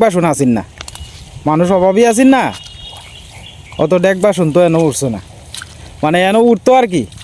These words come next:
অনেক আগের কথা। এই যে এই হলো সেই পুকুর আর কি। পরে এক মহিলা আপনার একটা বাসন নিয়ে, কাঁসার বাসন নিয়ে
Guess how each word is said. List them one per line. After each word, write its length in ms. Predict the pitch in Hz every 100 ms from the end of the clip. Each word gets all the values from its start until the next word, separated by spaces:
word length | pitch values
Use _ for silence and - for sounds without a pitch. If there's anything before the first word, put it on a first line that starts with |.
| -
অনেক 260 | 247 311 311 269
আগের 200 | 226 214 156
কথা। 200 | 131 107 - - - - - - - - - - - - - - - - - - - -
এই 60 | 131
যে 100 | 127 113 - - - - - - - - - - 135
এই 80 | 131
হলো 160 | 131 127 120
সেই 120 | 123 113
পুকুর 280 | 117 - 113 101
আর 60 | 95
কি। 80 | 107 - - -
পরে 180 | 120 117 117
এক 60 | 117 123
মহিলা 300 | 123 127 131 123
আপনার 240 | 131 131 - - - - - - - - - - -
একটা 160 | 107 117
বাসন 280 | 113 110 135 139
নিয়ে, 160 | 160 147 -
কাঁসার 300 | 117 - 131 123
বাসন 260 | 120 135 147
নিয়ে 140 | 143